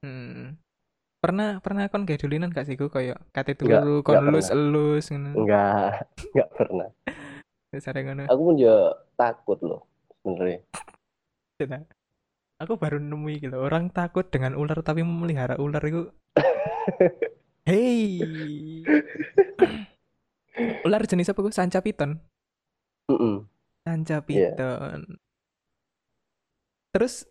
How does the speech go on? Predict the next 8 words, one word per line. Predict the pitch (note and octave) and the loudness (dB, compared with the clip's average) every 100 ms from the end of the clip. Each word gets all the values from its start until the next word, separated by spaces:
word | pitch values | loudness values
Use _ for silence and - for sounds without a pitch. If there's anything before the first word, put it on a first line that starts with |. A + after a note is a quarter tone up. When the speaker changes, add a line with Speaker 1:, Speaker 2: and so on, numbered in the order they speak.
| _ - | _ -8
Speaker 1:
Anda | F3+ F3 | -6 -4
takut | G3 F#3+ G#3 E3+ | -4 -2 -2 -2
ular? | D3+ D3+ F3 - _ _ _ _ _ _ _ _ _ _ _ _ _ _ _ _ _ _ _ _ - | -2 -2 -4 -10 _ _ _ _ _ _ _ _ _ _ _ _ _ _ _ _ _ _ _ _ 2
Speaker 2:
Ya | A#2 | 4
nggak | B2+ C3 | 6 4
takut-takut | D3 - E3+ - - | 0 0 0 0 -2
banget | A#2+ G2+ G#2 | -2 -2 0
lah. | F#2+ | -2